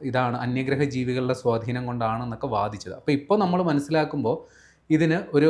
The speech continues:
പ്രഭാവലയമുണ്ട്, ഒരു വാലും രൂപപ്പെട്ടിട്ടുണ്ട്. അത്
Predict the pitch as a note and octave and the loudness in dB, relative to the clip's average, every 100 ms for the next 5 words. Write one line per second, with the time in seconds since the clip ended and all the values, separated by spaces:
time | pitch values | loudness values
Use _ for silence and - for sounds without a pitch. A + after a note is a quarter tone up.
0 | D#3 C3+ B2+ D3+ D#3+ F3+ F3+ F3+ C#3+ G2+ | 4 4 4 6 8 8 6 6 4 2
1 | A#2 - _ _ _ _ _ - E3+ D#3 | -6 -8 _ _ _ _ _ 0 4 6
2 | C#3 C3+ D#3 F3 C#3 B2+ A#2+ A2+ G2+ G#2 | 6 6 4 2 0 0 0 -2 -4 -4
3 | G2 A#2+ D3 | -4 -2 4